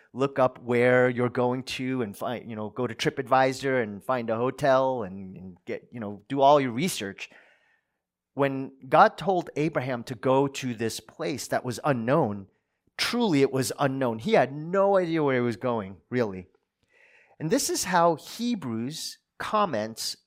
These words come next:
about Abraham's decision to, by faith, go. Listen to what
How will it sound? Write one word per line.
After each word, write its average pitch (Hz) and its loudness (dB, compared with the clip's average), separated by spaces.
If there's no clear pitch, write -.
about 117 2
Abraham's 131 -4
decision 113 -4
to, 107 -6
by 120 2
faith, - -2
go. 98 0
Listen 147 -6
to 180 -6
what 139 0